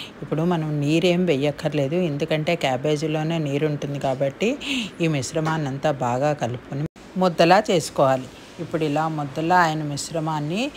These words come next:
మనము చిన్న చిన్న బాల్స్లా చేసుకోవాలి. ఈ చిన్న చిన్న బాల్స్ అన్నీ చేసుకొని పక్కన పెట్టుకోవాలి. ఇప్పుడు మనం స్టవ్ వెలిగించి బాండ్లీ పెట్టి,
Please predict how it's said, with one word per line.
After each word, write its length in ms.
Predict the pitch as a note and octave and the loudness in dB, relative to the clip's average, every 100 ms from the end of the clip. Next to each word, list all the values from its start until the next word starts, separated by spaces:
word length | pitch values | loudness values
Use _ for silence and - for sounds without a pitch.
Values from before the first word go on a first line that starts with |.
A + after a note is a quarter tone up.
| A#3+ - E3 | -12 -10 -6
మనము 320 | D3 D#3+ B3 | -4 -2 -2
చిన్న 300 | B3+ E3 D#3 | -4 -4 -4
చిన్న 320 | E3 F3+ F3 | -4 -2 -2
బాల్స్లా 640 | C#3+ C#3 C3+ C3 E3+ E3+ E3 | -2 -2 -2 -2 2 2 2
చేసుకోవాలి. 640 | D3 C3+ - C#3 C3 B2 - - - - | -2 -4 -4 -2 -2 -4 -10 -16 -12 -6
ఈ 60 | |
చిన్న 260 | D#3 D3+ D3 D3 | -4 -4 -6 -4
చిన్న 140 | F3 D#3+ | -2 -2
బాల్స్ 360 | C3+ C#3 D3+ | 0 -2 -2
అన్నీ 220 | D#3 D#3 C#3+ | -2 -4 -4
చేసుకొని 440 | C#3 - D3 E3 C4 | -6 -4 -4 -2 2
పక్కన 360 | - - F#3 | 2 2 2
పెట్టుకోవాలి. 640 | D#3 C#3+ - C3+ C3 B2+ C3 - - - - - - - - - - - - - | 2 -2 0 2 2 0 -6 -14 -20 -20 -20 -20 -20 -20 -20 -20 -20 -20 -18 -8
ఇప్పుడు 200 | F3 D#3 | -4 0
మనం 240 | D#3 D#3 D3+ | 0 -2 -2
స్టవ్ 260 | - C#3+ | 2 2
వెలిగించి 800 | E3 F3 D3+ C#3 B2+ F#3+ C4 D4 D3 | 4 0 0 -4 -4 -2 -2 -4 -2
బాండ్లీ 400 | C#3+ C#3 D#3+ F3+ | 0 2 2 2
పెట్టి, 460 | D#3+ C3+ - F#3 | 0 -4 -4 -4